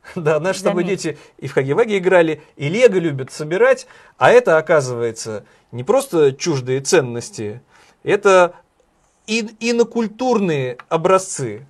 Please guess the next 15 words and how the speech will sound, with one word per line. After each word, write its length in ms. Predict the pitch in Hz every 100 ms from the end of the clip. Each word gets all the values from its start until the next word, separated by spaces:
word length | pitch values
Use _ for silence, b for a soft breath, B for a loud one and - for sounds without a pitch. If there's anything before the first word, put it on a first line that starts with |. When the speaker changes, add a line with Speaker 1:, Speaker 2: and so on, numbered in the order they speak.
| _
Speaker 1:
которые 320 | 143 196 190
скрыто 300 | 180 185 180
агрессивны. 460 | 160 170 165 120 117 143
Ну, 80 | 185
там 160 | 165
же 100 | 131
есть, 220 | 131 120 120
э, 200 | 113 117
«Звездные 440 | 135 127 117 120
войны», 360 | 160 240 220 156
там 180 | 139
есть 220 | 127 123 123
вот 100 | 110
Speaker 2:
Мгм. 80 |
Speaker 1:
«Пираты». 540 | 214 143 233 214 170